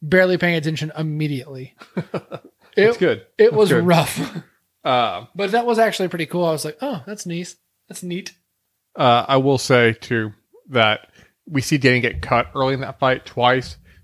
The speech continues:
Speaker 2: which I thought that was nice to do in the beginning, 'cause it's just a reminder that Danny is not Luke. Luke Cage, the last thing we saw, Luke is essentially on the, his skin is invincible. So it's a nice reminder that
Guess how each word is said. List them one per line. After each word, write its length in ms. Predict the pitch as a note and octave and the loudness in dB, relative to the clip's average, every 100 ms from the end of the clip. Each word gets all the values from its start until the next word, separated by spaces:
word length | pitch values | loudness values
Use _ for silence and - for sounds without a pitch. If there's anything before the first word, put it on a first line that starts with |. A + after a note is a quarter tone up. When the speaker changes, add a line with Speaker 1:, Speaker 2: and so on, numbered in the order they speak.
| _ | _
Speaker 2:
which 200 | C#3+ B2 | -2 -2
I 120 | - | -4
thought 200 | C3+ D3+ | 0 0
that 80 | E3+ | 2
was 140 | D3 D3 | 0 0
nice 120 | C3 | -2
to 40 | |
do 60 | C#3+ | -2
in 60 | B2 | -2
the 60 | |
beginning, 440 | A2+ A2 A2 A#2 A#2 | -2 -2 -2 -4 -6
'cause 180 | B2+ | -8
it's 160 | C3 C3 | -8 -8
just 180 | C#3 - | -8 -6
a 40 | |
reminder 540 | C3+ A#2+ G#2+ A2 A2 - _ _ _ | -6 -4 -4 -4 -6 -8 _ _ _
that 300 | C3 A#2 - - _ _ _ - | 2 2 2 -6 _ _ _ -16
Danny 380 | C3+ D3 C3+ C3 | 0 4 4 4
is 100 | A2+ | 0
not 260 | A2 A2 - | 0 -4 -4
Luke. 320 | G2 - - | -10 -18 -16
Luke 220 | - D3+ D3+ | -4 -2 0
Cage, 100 | C3+ | 0
the 60 | |
last 200 | C3 A#2+ | 0 0
thing 140 | C3 A#2+ | -2 -8
we 80 | |
saw, 320 | A2 A#2 G#2 - | -6 -4 -4 -6
Luke 260 | C3+ B2+ A#2+ | -6 -4 -4
is 160 | A#2 | -6
essentially 640 | C3 B2 A2+ A#2 A2 G2+ - _ _ _ _ | -8 -6 -6 -6 -6 -6 -10 _ _ _ _
on 240 | D3+ C3 B2+ | 0 0 0
the, 120 | C#3+ - | -6 -6
his 180 | D3 A#2+ | -6 -2
skin 240 | - D3+ | 2 4
is 120 | A#2 | 4
invincible. 640 | A#2+ C3 A#2 A2 A2 F#2 G2+ | 0 -4 -4 -4 -6 -12 -12
So 100 | B2 | -10
it's 80 | D3 | -6
a 20 | |
nice 140 | C3+ | -4
reminder 300 | C#3 A#2+ A2+ | -4 -4 -4
that 240 | G#2+ G#2 | -4 -6